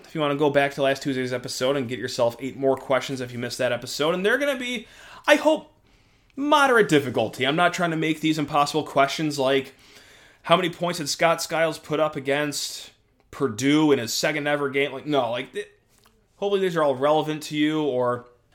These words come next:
big enough historical figures, uh, if the question begs for that, that you, you might be able to give an educated guess, because what fun is trivia if you never get anything right? But also, on the contrary, what fun is trivia if you get every single question right? So, just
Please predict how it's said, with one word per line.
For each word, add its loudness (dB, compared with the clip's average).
big -4
enough -2
historical -4
figures, -6
uh, 0
if -12
the -14
question -8
begs 0
for -10
that, 2
that 0
you, -6
you -8
might -4
be -8
able -6
to -6
give -2
an -4
educated -4
guess, -8
because -6
what 0
fun -2
is -8
trivia -6
if -10
you -12
never -4
get -8
anything -10
right? -2
But -4
also, 0
on -2
the -6
contrary, -4
what -2
fun -2
is -6
trivia -4
if -6
you -2
get -4
every -4
single -6
question -4
right? -4
So, -4
just -6